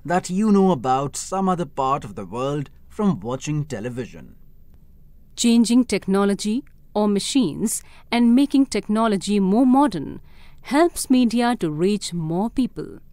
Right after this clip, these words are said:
Speaker 2: It also improves the quality of sound and the images that you see.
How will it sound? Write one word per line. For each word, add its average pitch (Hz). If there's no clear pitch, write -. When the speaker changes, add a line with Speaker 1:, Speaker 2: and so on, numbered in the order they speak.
Speaker 2:
It 247
also 320
improves 277
the -
quality 214
of 160
sound 208
and 202
the 170
images 220
that -
you 226
see. -